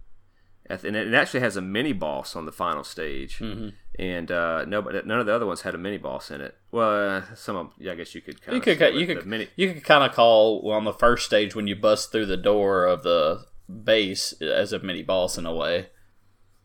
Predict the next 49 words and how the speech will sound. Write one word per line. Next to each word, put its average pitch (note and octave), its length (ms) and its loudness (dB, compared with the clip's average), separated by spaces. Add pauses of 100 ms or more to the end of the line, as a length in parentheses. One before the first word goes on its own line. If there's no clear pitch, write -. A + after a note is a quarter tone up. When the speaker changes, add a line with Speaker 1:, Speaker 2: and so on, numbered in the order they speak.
(140)
Speaker 1:
Well, B2+ 280 6
no, A2 120 4
that's A#2+ 160 2
the C3 60 -2
end G#2 100 -2
of F2 60 -6
that E2 160 -4
first F2+ 260 -4
stage. D#2+ 460 -6
I E2 40 -4
mean, D#2 160 -6
that's E2+ 160 -10
pretty D2+ 260 -10
straightforward D#2+ 560 -10
'cause - 100 -14
it's D2+ 200 -12
one, E2 320 -8
one, E2 340 -8
then D#2+ 140 -10
two. E2 360 -4 (240)
Speaker 2:
Yeah, F#2 260 -2 (180)
Speaker 1:
But, E2 40 0
uh, E2+ 160 0
Speaker 2:
that's E2+ 180 -2
true. F#2 240 -8 (680)
Speaker 1:
the, G2 140 -2
what G2 140 0
I'm G2+ 120 2
thinking F2 200 -6
about E2+ 200 -4
is - 80 -10
the D#2 120 -12
snow F#2+ 420 -4
when E2+ 140 -4
you D#2+ 100 -8
have D#2+ 180 -8
those D#2+ 320 -10 (420)
trucks - 440 -4
pull D#2+ 340 -8
up. D#2 300 -8 (720)
Uh, E2 240 -2
there's G2 220 -6
two F#2 220 -2
of D2+ 60 -4
those. D2+ 220 -8
But, A#2 140 -2
I B2+ 40 -2
mean, C3 120 -2
the F#2+ 180 -4